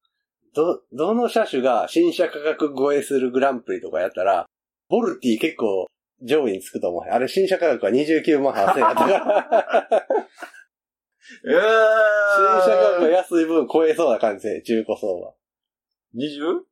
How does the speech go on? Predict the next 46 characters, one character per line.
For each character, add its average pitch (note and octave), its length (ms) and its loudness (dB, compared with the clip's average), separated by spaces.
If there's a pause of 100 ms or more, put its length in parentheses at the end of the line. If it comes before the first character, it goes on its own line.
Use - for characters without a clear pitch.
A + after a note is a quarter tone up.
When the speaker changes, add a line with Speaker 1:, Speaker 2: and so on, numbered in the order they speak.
(260)
Speaker 1:
九 C3 180 2
万 A#2+ 160 0
八 G2+ 180 -2
千 F#2 200 -6
円。 - 160 -12 (400)
Speaker 2:
す - 260 -20
げ D3 160 0
え A#2+ 40 4
安 F2+ 280 -2
い F2 80 -12
な。 C3 480 -2 (240)
<laughs> - 460 -4
Speaker 1:
そ F3 160 0
う、 D#3 40 0
二 G3 240 0
キ G#3 100 -2
ュ F#3 40 -4
ッ - 40 -20 (140)
パ F3 180 2 (160)
ー E3 40 2
を - 20 2
売 D#3+ 40 0
り E3 160 2
で D3 120 0
出 D3+ 120 0
た C3 120 0
か F#2+ 100 0
ら、 F2 120 0
あ E2+ 60 -2
れ。 - 260 -12
Speaker 2:
あ F#2 60 -8
ー。 G#2+ 880 2 (640)
だ C#3 140 0
け C3 80 0
ど、 A#2 60 -2
ボ D3+ 160 -2
ル C3 120 -2
テ B2 100 -4
ィ G#2 360 2 (880)
超 B2+ 140 4
え B2 100 4
る B2 160 0
よ D#2 140 0
な、 C2+ 140 -6
多 - 60 -6
分。 B1 400 -10